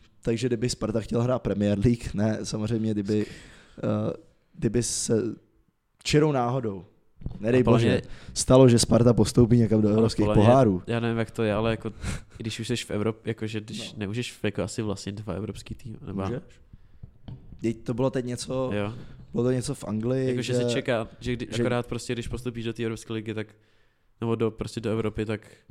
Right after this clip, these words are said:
Speaker 1: Tak nejdeš. Já, já teď nevím, jestli třeba, kdyby to bylo, že postoupíš,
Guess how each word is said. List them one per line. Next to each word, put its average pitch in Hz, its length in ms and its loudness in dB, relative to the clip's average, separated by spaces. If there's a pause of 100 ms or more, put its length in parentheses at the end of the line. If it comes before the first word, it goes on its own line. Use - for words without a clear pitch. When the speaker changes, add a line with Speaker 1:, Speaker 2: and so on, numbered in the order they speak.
(320)
Speaker 1:
Tak 226 100 -20
nejdeš. 104 300 -10 (800)
Já, 117 160 0
já 127 160 2
teď - 260 -8
nevím, 139 240 -4
jestli - 200 -8
třeba, 120 260 -4
kdyby 117 180 -6
to 117 80 -6
bylo, 117 140 -4
že 113 100 -6
postoupíš, - 600 -10